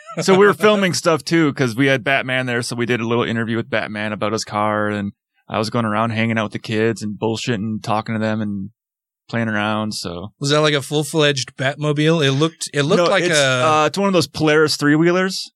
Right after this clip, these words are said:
Speaker 1: Yeah, I was gonna say, it looked like, what are those called? The fucking
Speaker 2: Uh, there's, they're called a s-, that's like the Slingshot, or I guess what, I think it's, that's
Speaker 1: Ah,
Speaker 2: what
Speaker 1: I
Speaker 2: it
Speaker 1: can't
Speaker 2: is.
Speaker 1: think where it's got two wheels in front, one
Speaker 2: One in
Speaker 1: wheel in
Speaker 2: back.
Speaker 1: back.
Speaker 2: Yeah.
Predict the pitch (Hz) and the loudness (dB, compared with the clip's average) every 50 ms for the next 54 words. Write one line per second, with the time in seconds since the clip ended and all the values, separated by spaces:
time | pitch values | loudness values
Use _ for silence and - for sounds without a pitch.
0 | _ _ _ _ _ _ - 160 156 147 143 143 156 160 151 - 180 143 135 131 | _ _ _ _ _ _ -2 0 2 2 0 0 -2 -2 -2 0 0 0 2 0
1 | 147 151 - 151 135 131 135 139 135 151 175 170 170 156 135 - - - 131 131 | 0 0 2 0 0 0 -2 -4 -6 -6 -4 -4 -4 -6 -6 -6 -6 -4 -4 -2
2 | 127 120 113 113 127 120 - - 127 127 110 104 131 127 127 123 123 113 104 90 | -2 -4 -6 -8 -8 -10 -6 -2 0 2 2 2 2 2 2 2 2 2 2 2
3 | 113 113 101 - - - 156 143 120 113 113 - - - - - 120 117 - 123 | 0 -2 -2 -4 -4 -2 -2 0 0 0 -2 -4 -6 -6 -4 -4 -4 -2 -4 -6
4 | 113 - - 107 101 110 - - 131 131 139 139 - - 156 143 143 143 127 113 | -4 -2 -2 -2 -2 -2 -4 -4 -4 -4 -4 -4 -2 0 0 0 0 0 -2 -4
5 | 113 107 90 110 - _ _ _ _ _ _ _ _ _ 147 127 - 131 95 - | -4 -6 -10 -12 -16 _ _ _ _ _ _ _ _ _ -12 -8 -8 -8 -8 -8
6 | - - 147 147 131 117 - - 135 135 135 127 127 - - - 170 165 151 160 | -10 -10 -8 -8 -6 -6 -4 -4 -2 -2 -2 -2 -4 -4 -4 -4 -2 -2 0 0
7 | 175 175 135 147 147 151 147 135 - 156 135 127 - - 196 196 185 180 180 160 | 0 0 0 2 4 4 4 2 0 -2 -4 -2 -4 -4 -2 0 0 0 0 0
8 | 151 156 147 135 - 160 147 143 135 135 135 139 139 135 135 131 131 131 113 98 | 0 0 0 0 0 0 0 0 0 0 0 2 2 4 4 2 2 2 0 0
9 | 101 120 120 120 120 120 - - 107 95 80 73 | -2 -4 -4 -4 -6 -6 -4 -4 -2 -2 -2 -2